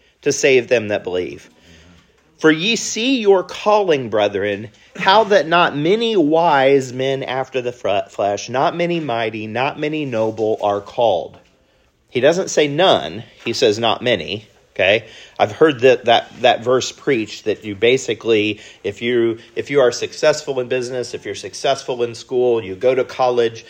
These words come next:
God can't use you. I've actually had somebody teach that to me out of that verse, which is blatantly wrong because it's the, the words are very simple. It says not many. Like you don't,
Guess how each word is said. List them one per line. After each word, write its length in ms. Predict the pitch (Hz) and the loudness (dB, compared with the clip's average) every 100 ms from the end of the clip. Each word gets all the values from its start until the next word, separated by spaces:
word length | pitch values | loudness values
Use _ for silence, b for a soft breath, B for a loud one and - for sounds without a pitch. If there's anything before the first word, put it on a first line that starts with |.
| B B | B B
God 300 | - 123 117 | 2 2 2
can't 240 | - 113 90 | -2 -4 -4
use 300 | 113 107 90 | -4 -4 -6
you. 200 | 82 - | -8 -6
I've 120 | 104 117 | -2 0
actually 320 | 123 - 101 | 0 -2 -4
had 260 | 120 107 | -4 -6
somebody 320 | - 104 95 90 | -8 -8 -8 -10
teach 400 | - 131 113 - | -14 -14 -12 -6
that 260 | 104 - | -6 -6
to 180 | - 127 | -10 -10
me 340 | 104 90 90 B B B | -8 -10 -12 B B B
out 200 | 113 117 | 0 0
of 100 | 104 | 0
that 240 | 104 92 101 | 0 0 0
verse, 280 | 98 101 | -2 -2
which 200 | 104 - | -8 -8
is 120 | 98 95 - _ - - 120 | -10 -10 -16 _ -12 -12 -14
blatantly 640 | 120 131 147 151 104 95 | 0 4 4 2 -8 -8
wrong 360 | 87 85 80 117 | -4 -4 -6 -8
because 360 | 117 - 120 104 | -10 0 0 0
it's 200 | 95 - | -6 -4
the, 440 | 110 104 - - 110 | -4 -4 -8 -8 0
the 80 | |
words 260 | 120 160 127 | 4 4 2
are 60 | 110 | 2
very 220 | 120 98 | 2 2
simple. 420 | - 139 - 90 | -2 -4 -4 -4
It 100 | 82 | -2
says 300 | 120 98 95 | 0 -2 -2
not 340 | 110 127 - | -4 -4 -4
many. 500 | 113 135 110 98 139 b b b b b b - | -6 -4 -4 -8 -12 b b b b b b -2
Like 260 | 117 - | -2 -2
you 80 | 135 | -2
don't, 280 | 143 156 | 2 2